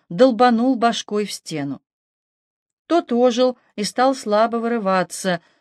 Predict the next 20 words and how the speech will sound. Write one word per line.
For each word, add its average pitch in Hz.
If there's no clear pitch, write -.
«Погоди, 202
погоди, 165
мы 254
тебя 262
сейчас 254
разглядим», 226
сквозь 202
зубы 185
проговорил 175
Гек, 233
нашаривая 226
в -
кармане 220
зажигалку. 180
Поезд 220
с -
лязгом 196
тронулся 196
от 190
платформы 214